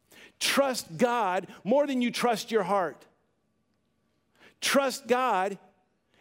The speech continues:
and what he says in his word more than you trust your heart and what it says. Put your confidence in God and what he has done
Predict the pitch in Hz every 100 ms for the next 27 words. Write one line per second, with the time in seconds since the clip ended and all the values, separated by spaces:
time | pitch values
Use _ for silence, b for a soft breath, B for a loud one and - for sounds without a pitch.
0 | b 190 226 214 - 214 202 - 269 262
1 | 220 165 185 190 156 185 233 208 202 B
2 | B B 226 269 262 254 254 247 - 233
3 | - 214 214 185 240 220 220 220 233 262
4 | 269 - - 156 113 - - - _ _
5 | _ _ _ _ b - 294 - 262 190
6 | 240 196 220 202 - 196 170 240 233 208
7 | 202 202 190 202 285 214 - 170 190